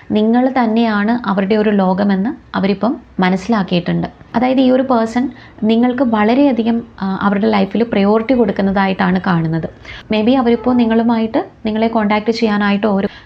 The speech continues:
ആ, കോൾ ചെയ്യാനായിട്ടോ മെസ്സേജ് ചെയ്യാനായിട്ടോ ഒക്കെ അവർ അതിനൊക്കെയുള്ള ഒരു ചാൻസ് അവർ നോക്കിയിരിക്കുന്ന ഒരു സിറ്റുവേഷനാണ്. അപ്പോൾ എങ്ങനെയാണ് നിങ്ങളിലേക്ക് റീച്ച് ഔട്ട് ചെയ്യുക എന്നുള്ള ഒരു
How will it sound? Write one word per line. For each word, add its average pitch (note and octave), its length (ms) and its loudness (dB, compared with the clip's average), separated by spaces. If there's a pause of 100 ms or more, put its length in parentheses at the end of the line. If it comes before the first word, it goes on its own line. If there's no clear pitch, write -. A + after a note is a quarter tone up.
(120)
ആ, F2+ 140 -2
കോൾ G2 260 0
ചെയ്യാനായിട്ടോ F#2+ 800 -2
മെസ്സേജ് F#3+ 340 -2
ചെയ്യാനായിട്ടോ F#3 680 0
ഒക്കെ A3 220 -4 (400)
അവർ G#3 220 2
അതിനൊക്കെയുള്ള B3 520 2
ഒരു A#3+ 140 4
ചാൻസ് B3 560 -2
അവർ A#3 260 0 (160)
നോക്കിയിരിക്കുന്ന G3+ 720 2
ഒരു A3 260 0
സിറ്റുവേഷനാണ്. F#3 800 0 (540)
അപ്പോൾ G3+ 120 -2
എങ്ങനെയാണ് A3+ 680 2
നിങ്ങളിലേക്ക് A3 480 0
റീച്ച് G#3 220 0
ഔട്ട് G3+ 200 0
ചെയ്യുക G3+ 260 2
എന്നുള്ള G3+ 460 -4
ഒരു G3+ 240 0